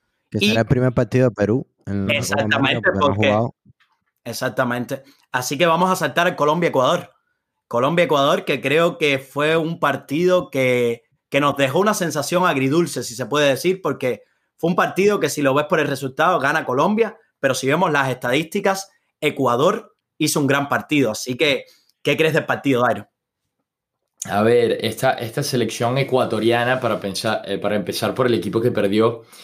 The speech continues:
Speaker 3: eh, la agarró Jorge Alfaro, eh, a principio de la eliminatoria, el entrenador, el ex entrenador de Boca Juniors, campeón, además de una Libertadores,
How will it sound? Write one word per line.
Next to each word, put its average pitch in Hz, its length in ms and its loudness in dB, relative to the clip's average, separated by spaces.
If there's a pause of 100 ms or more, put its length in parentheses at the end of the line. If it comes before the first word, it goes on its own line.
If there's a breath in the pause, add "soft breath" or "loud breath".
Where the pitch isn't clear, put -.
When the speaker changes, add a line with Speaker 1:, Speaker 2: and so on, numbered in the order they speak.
(280 loud breath)
Speaker 3:
eh, 113 260 2
la 117 120 2
agarró 110 380 2
Jorge 143 300 2
Alfaro, 135 840 0
eh, 92 400 -8 (140)
a 101 100 -8
principio 110 540 -2
de 127 80 2
la 113 100 2
eliminatoria, 101 680 0
el 98 80 0
entrenador, 92 580 -6
el 104 140 -2
ex 110 240 0
entrenador 101 520 0
de 110 80 2
Boca 95 280 0
Juniors, 110 460 0
campeón, 110 440 0
además 107 280 0
de 113 60 -2
una 113 120 0
Libertadores, 104 800 0